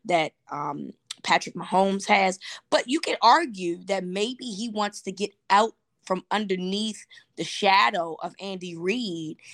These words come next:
and try to say, "Look, I am this good by myself, and I can show you this." And now I'm in a place <laughs> like Baltimore where, you know,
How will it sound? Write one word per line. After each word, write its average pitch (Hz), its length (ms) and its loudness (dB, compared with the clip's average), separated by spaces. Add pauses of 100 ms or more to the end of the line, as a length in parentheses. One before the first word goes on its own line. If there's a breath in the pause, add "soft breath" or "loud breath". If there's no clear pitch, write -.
(140)
and 202 120 2
try 202 280 6
to 185 120 -2
say, 185 460 0 (240)
"Look, 226 380 -4
I 220 120 2
am 240 380 -2 (100)
this 190 220 -4
good 185 340 -2
by 180 200 4
myself, 170 560 -2 (320 soft breath)
and 196 120 0
I 208 120 4
can 208 160 -4
show 214 300 0
you 208 180 -4
this." 170 260 -6
And 180 140 -4
now 196 220 4
I'm 202 180 -6
in 196 120 -4
a 180 40 -2
place 196 300 -2
<laughs> 185 80 -2
like 214 140 2
Baltimore 196 720 4
where, 185 340 0 (300 loud breath)
you 269 160 0
know, 196 300 4